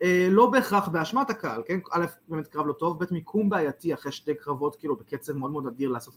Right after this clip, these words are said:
קרב שהוא, אה, אינהרנטית בקצב יותר איטי.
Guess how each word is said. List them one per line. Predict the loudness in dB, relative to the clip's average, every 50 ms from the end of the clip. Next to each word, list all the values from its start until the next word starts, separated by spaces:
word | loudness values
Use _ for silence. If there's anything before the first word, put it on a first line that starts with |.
| _ _
קרב | -2 0 0 0 0 -2 -12 _ _ _ _ _ _ _
שהוא, | -2 -2 0 0 0 -4 -10 _ _ _ _ _ -2
אה, | 0
אינהרנטית | 2 4 4 4 4 4 6 6 6 4 4 2 -4 -8 -8
בקצב | -8 -10 -8 -8 -8 -8
יותר | -6 -4 -2 -2
איטי. | -2 -2 -2 -4 -6 -6